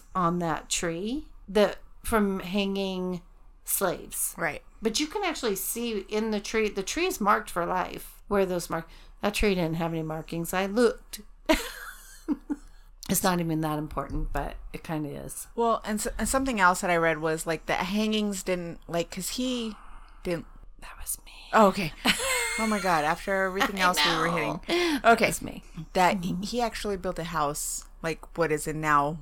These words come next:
Speaker 2: Wickenburg, because
Speaker 1: Mm-hmm.
Speaker 2: he owned all that land.
Speaker 1: Mm-hmm.
Speaker 2: So he might not have even been there when some of the hangings took place.
Speaker 1: I mean
Speaker 2: He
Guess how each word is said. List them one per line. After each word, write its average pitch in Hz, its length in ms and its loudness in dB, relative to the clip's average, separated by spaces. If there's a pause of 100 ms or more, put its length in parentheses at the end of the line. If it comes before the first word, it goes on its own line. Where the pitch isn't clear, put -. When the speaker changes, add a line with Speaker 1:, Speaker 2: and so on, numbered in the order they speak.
Speaker 2:
Wickenburg, 175 760 0
because 208 260 4
Speaker 1:
Mm-hmm. - 100 4
Speaker 2:
he 220 260 -2
owned 180 260 0
all 151 200 2
that 160 260 -4
land. 131 500 -2
Speaker 1:
Mm-hmm. 175 440 0 (160)
Speaker 2:
So 185 540 2 (100)
he 226 80 -4
might 202 260 -4
not 180 160 -4
have 170 140 -6
even 156 300 -6
been 151 180 -4
there 156 180 -2
when 147 200 -6
some 147 200 -8
of 131 60 -8
the 147 60 -10
hangings 131 500 -8
took - 240 -12
place. 120 440 -6
Speaker 1:
I 220 80 4
mean 190 440 2
Speaker 2:
He 175 240 -6